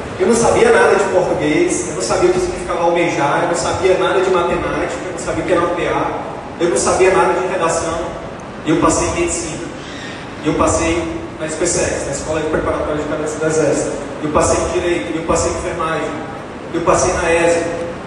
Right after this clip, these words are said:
Então não importa onde você esteja, quem você é, você também pode, desde que você queira. No terceiro ano, eu passei, então, foi um ano de muita relação, porque eu disse, "Poxa,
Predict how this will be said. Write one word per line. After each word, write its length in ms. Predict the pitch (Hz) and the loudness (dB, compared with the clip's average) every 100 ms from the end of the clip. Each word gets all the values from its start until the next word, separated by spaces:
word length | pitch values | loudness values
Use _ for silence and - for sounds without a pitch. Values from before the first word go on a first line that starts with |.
| - - - - | -12 -12 -12 -4
Então 140 | 208 | 0
não 100 | 247 | 2
importa 420 | - - 226 226 220 | 4 4 6 6 4
onde 100 | - | 4
você 220 | 208 - | 2 2
esteja, 440 | - - 196 208 - | 0 2 4 4 2
quem 160 | - | 0
você 280 | - - 226 | 0 -2 0
é, 480 | 170 139 - - - | 2 4 2 -2 -4
você 160 | - 170 | -4 -2
também 260 | 180 - - | -2 -2 0
pode, 220 | - - - - - - - - - | 0 2 0 -4 -6 -8 -8 -10 -2
desde 200 | 160 170 | 2 2
que 60 | 160 | 4
você 220 | 185 - - | 2 2 0
queira. 300 | - - - - - - - - - - - - - - - - - | 0 0 -2 -4 -8 -10 -10 -10 -10 -10 -10 -10 -10 -8 -8 -8 -4
No 140 | 247 294 | -2 2
terceiro 380 | 311 285 247 220 - | 2 4 6 8 8
ano, 500 | - - - - - - - - - - | 6 6 4 2 -2 -4 -8 -10 -10 -6
eu 80 | 165 | 0
passei, 300 | 202 202 240 240 | 2 4 2 4
então, 420 | 240 262 254 - - | 6 6 4 2 -2
foi 100 | 240 247 | 0 2
um 80 | 254 | 6
ano 240 | 269 - | 6 4
de 80 | 254 | 2
muita 260 | 254 294 294 | 0 0 0
relação, 640 | 302 311 - 539 - - | -2 -2 -2 0 0 0
porque 160 | 220 480 | -2 -2
eu 60 | |
disse, 180 | 233 - 240 | -2 -2 0
"Poxa, 180 | 220 | 0